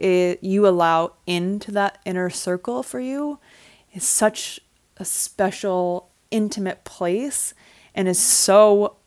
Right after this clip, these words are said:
it's such a privilege to be in that space with you. So I really want you to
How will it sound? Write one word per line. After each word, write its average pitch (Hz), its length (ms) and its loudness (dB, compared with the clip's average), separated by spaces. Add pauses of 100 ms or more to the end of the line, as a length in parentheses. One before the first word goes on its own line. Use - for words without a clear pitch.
(960)
it's 185 200 0
such - 160 -2
a 180 60 -2
privilege - 800 -6 (340)
to - 60 -16
be 175 180 -2
in 165 100 -6
that 165 180 -4
space - 380 -6
with - 160 -14
you. - 260 -12 (520)
So 202 400 8
I 202 60 6
really 233 460 4
want 190 380 -6
you 175 400 -4
to 165 500 -6